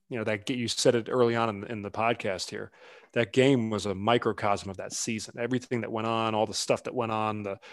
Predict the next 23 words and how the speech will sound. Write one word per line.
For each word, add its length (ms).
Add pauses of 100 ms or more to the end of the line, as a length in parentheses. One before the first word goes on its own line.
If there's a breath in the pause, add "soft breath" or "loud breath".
(160 loud breath)
the 100
ups, 240
the 100
downs, 440
the 80
back 280
and 120
forth, 420
the 80
adversity, 800 (580 soft breath)
you 80
know, 240
this, 320
that, 220
and 60
the 100
other, 340
it, 300
it 100
all 420
finally 920
came 380
together. 420